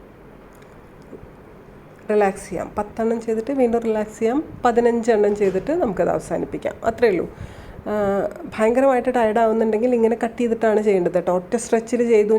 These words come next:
ഞാൻ എന്തോ സാഹസം ചെയ്ത പോലെ, എന്നിട്ട് ഞാൻ എൻ്റെ ബോഡിയെ ടോർച്ചർ ചെയ്തു, ഞാൻ വിഗറസ്ലി വർക്കൗട്ട് ചെയ്തു, അതിലൊരു കാര്യമില്ല. അപ്പോൾ നിർത്തി നിർത്തി ചെയ്താൽ മതി.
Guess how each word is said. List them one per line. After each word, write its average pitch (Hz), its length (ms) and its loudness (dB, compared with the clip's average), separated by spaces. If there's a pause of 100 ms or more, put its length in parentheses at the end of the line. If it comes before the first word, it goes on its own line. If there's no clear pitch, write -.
ഞാൻ 214 140 4
എന്തോ 208 180 2
സാഹസം 208 580 2
ചെയ്ത 208 200 4 (100)
പോലെ, 196 160 4 (360)
എന്നിട്ട് 226 180 4
ഞാൻ 214 200 6
എൻ്റെ 208 140 4
ബോഡിയെ 208 400 6
ടോർച്ചർ 196 360 0
ചെയ്തു, 190 340 2 (360)
ഞാൻ 208 220 4
വിഗറസ്ലി 202 420 2
വർക്കൗട്ട് 196 420 2
ചെയ്തു, 190 300 2
അതിലൊരു 190 380 4
കാര്യമില്ല. 185 420 0 (160)
അപ്പോൾ 240 240 -2 (560)
നിർത്തി 214 380 2
നിർത്തി 208 380 2
ചെയ്താൽ 180 380 -2
മതി. - 240 -8